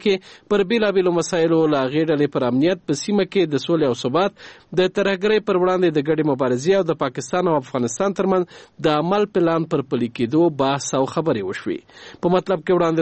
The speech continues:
راغلي چې ښاغلي غني د پاکستان او افغانستان ترمنځ د عمل پلان اهمیت ته په اشارې سره ویلي چې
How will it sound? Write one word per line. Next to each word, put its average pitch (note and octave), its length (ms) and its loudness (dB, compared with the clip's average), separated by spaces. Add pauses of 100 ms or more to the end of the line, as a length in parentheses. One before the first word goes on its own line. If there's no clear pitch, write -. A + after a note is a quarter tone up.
راغلي D3+ 260 0
چې D3+ 200 -8
ښاغلي C#3 360 0
غني D3 240 4
د D#3+ 120 0
پاکستان E3 460 -2
او D3+ 140 2
افغانستان C#3+ 540 -2
ترمنځ F#3+ 640 -2
د F3 120 4
عمل G#3 320 0
پلان F#3 320 0
اهمیت D3+ 320 -4
ته C#3+ 160 -4
په A#2 80 0
اشارې B2+ 340 0 (140)
سره B2+ 160 0
ویلي E3+ 320 2
چې G#3+ 80 2